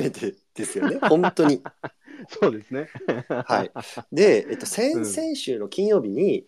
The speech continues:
Speaker 1: えっと、アキさんっていう方、まあ、僕らの共通の友人と言いましょう。
Speaker 2: あ、そうですね。
Speaker 1: と、うん、
Speaker 2: はい。
Speaker 1: 僕がスペースをしていた時に、尾身さんがちょうど確か聞いてくださってたんですよね。
Speaker 2: はい、はい、
Speaker 1: うん。
Speaker 2: 聞いてました。
Speaker 1: で、その時に、アキさんが、「いや、尾身さん面白いから、ぜひ、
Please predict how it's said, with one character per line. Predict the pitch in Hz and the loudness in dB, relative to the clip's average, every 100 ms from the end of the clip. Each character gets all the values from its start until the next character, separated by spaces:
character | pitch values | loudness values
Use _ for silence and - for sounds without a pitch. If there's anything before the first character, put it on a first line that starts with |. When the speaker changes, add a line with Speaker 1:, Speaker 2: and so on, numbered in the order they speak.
| _ | _
Speaker 1:
え | - | -18
っ | |
と、 | - | -2
ア | 254 | -2
キ | 277 - | 0 2
さ | 143 | 2
ん | 98 | 2
っ | |
て | 104 | 2
い | 95 | 2
う | 90 | 2
方、 | 95 92 92 - | 0 2 2 4
ま | 190 | 4
あ、 | |
僕 | 120 120 | 6 4
ら | 156 | 4
の | 95 | 2
共 | - 151 | 2 2
通 | 147 147 | 4 4
の | 139 131 - _ _ _ _ _ _ _ - - | 6 4 2 _ _ _ _ _ _ _ -20 -4
友 | 123 123 | 4 4
人 | 123 120 | 4 4
と | 120 | 2
言 | |
い | 110 | 2
ま | |
し | 107 | 0
ょ | 101 - _ _ _ _ _ | -4 -8 _ _ _ _ _
う。 | - | -16
Speaker 2:
あ、 | 92 - | -8 0
そ | 294 | 2
う | - | 2
で | |
す | 123 | 0
ね。 | 156 160 | -6 -4
Speaker 1:
と、 | |
う | 156 | -4
ん、 | |
Speaker 2:
は | 95 | -4
い。 | |
Speaker 1:
僕 | 107 113 147 | -4 2 4
が | 143 | 4
ス | - | 4
ペ | 170 | 2
ー | |
ス | - 98 | 4 -2
を | |
し | - | -2
て | 117 | -4
い | |
た | 104 | -4
時 | 104 139 | -6 -4
に、 | 247 226 | 0 0
尾 | 185 | 0
身 | 196 | 0
さ | 127 | 0
ん | 104 | -2
が | 95 | 0
ち | 190 | 0
ょ | |
う | 208 | 0
ど | |
確 | - 202 | -2 -6
か | 104 | -6
聞 | - | -2
い | 143 | 0
て | |
く | 143 | 0
だ | 143 | 0
さ | 156 | 0
っ | |
て | 113 | 0
た | 90 | -4
ん | |
で | 82 | -6
す | - | -4
よ | |
ね。 | 262 - _ _ _ - - | -4 -6 _ _ _ -20 -14
Speaker 2:
は | 110 | -12
い、 | |
は | 82 - | -12 -14
い、 | |
Speaker 1:
う | |
ん。 | |
Speaker 2:
聞 | |
い | |
て | - | -2
ま | 139 104 | -2 -2
し | - | -4
た。 | |
Speaker 1:
で、 | 165 | -2
そ | - | 2
の | 285 | 4
時 | 285 262 185 | 4 4 6
に、 | 202 180 | 8 6
ア | - | 2
キ | - | 0
さ | 180 | 0
ん | 156 | 2
が、 | 156 190 | 4 6
「い | 113 | 6
や、 | 120 | 4
尾 | |
身 | 185 | 2
さ | 156 | 2
ん | 101 | 0
面 | 117 | 0
白 | - 143 | 2 2
い | |
か | - | 2
ら、 | 92 92 90 | 0 0 0
ぜ | 98 | -2
ひ、 | 131 95 90 | -4 -4 -8